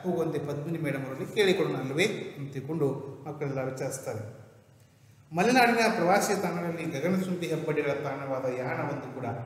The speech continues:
ಸಿರಸಿಯಿಂದ ಯಾಣ ಎಂಬ ಹಳ್ಳಿ ತಲುಪಿ ಅಲ್ಲಿಂದ ಎರಡು ಕಿಲೋಮೀಟರ್ ಕಾಲು ದಾರಿಯಲ್ಲಿ ಪ್ರಯಾಣಿಸಬೇಕು.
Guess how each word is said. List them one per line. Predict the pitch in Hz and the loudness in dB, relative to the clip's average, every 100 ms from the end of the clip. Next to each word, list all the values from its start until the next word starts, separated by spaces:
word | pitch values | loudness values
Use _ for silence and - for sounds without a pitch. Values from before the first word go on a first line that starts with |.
| - - - - - | -12 -16 -20 -20 -10
ಸಿರಸಿಯಿಂದ | - 226 226 226 214 202 | 4 4 6 4 4 6
ಯಾಣ | 180 160 180 | 6 6 6
ಎಂಬ | 175 165 | 4 4
ಹಳ್ಳಿ | 151 151 | 2 2
ತಲುಪಿ | 151 147 143 147 | 0 0 0 4
ಅಲ್ಲಿಂದ | 160 170 180 | 4 4 4
ಎರಡು | 180 151 151 170 | 4 6 4 2
ಕಿಲೋಮೀಟರ್ | 156 156 143 147 | 2 0 0 -6
ಕಾಲು | - 135 143 | -4 -2 2
ದಾರಿಯಲ್ಲಿ | 143 135 131 | 2 2 -2
ಪ್ರಯಾಣಿಸಬೇಕು. | 131 131 139 143 139 135 180 185 - - | -4 -4 -2 -2 -4 -4 -2 -2 -2 -10